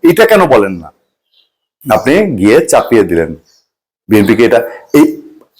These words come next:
যে কথাটাই বারবার বলা হচ্ছে যে রাজনৈতিক দলের সাথে উনি দূরত্ব বাড়িয়েছেন, তার সরকার দূরত্ব বাড়িয়েছে, কোনো আলাপ আলোচনার তোয়াক্কা নেই, কারোর সাথে কোনো আলাপ করেন না। উনি রাজনৈতিক দলের সঙ্গেও করেন না, সেনাবাহিনীকেও করেন না,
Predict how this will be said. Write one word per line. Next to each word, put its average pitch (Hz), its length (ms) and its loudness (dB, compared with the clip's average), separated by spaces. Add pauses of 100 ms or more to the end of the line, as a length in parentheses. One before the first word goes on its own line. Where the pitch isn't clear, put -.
(120)
যে 139 200 2
কথাটাই 170 340 2
বারবার 175 300 4
বলা 160 220 4
হচ্ছে 135 280 -2
যে 156 100 2
রাজনৈতিক 127 480 -2
দলের 123 240 -2
সাথে - 280 -14
উনি 127 180 -6
দূরত্ব 120 420 -2
বাড়িয়েছেন, 117 680 0 (360)
তার 113 100 0
সরকার 156 460 0
দূরত্ব 156 320 0
বাড়িয়েছে, 107 500 0 (180)
কোনো 220 180 2
আলাপ 185 280 4
আলোচনার 135 380 0
তোয়াক্কা 120 460 -2
নেই, 87 180 -6 (480)
কারোর 170 200 4
সাথে 247 220 2
কোনো 233 160 4
আলাপ 196 280 2
করেন 131 200 2
না। 107 100 0
উনি 120 240 0
রাজনৈতিক 156 420 0
দলের 170 220 4
সঙ্গেও 180 380 0
করেন 202 240 2
না, 208 160 2 (260)
সেনাবাহিনীকেও 139 720 2
করেন 82 240 -2
না, 82 140 -20